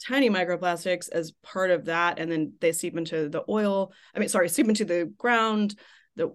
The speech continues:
water systems, and they infect our bodies, animals, plants. Like, it's just, it's, it's a damage that we're, we don't even know the extent of yet. So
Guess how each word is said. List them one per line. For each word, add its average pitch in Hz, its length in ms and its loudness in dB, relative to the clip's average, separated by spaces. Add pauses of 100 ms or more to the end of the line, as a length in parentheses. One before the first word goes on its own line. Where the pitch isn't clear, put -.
water 202 480 2
systems, 196 760 -2
and 170 340 2
they 170 140 4
infect 170 400 -2
our 165 120 -2
bodies, 214 600 2 (200)
animals, 190 480 0
plants. 180 600 0
Like, 175 180 0
it's 175 160 -6
just, 214 240 -8
it's, 202 240 -8
it's - 160 -8
a 190 60 -4
damage 185 380 -4
that 180 120 -6
we're, 170 240 -2 (240)
we 202 60 -4
don't 196 180 -2
even 170 220 -4
know 165 240 0
the 165 100 -4
extent - 400 -10
of - 120 -10
yet. - 220 -10
So 180 380 2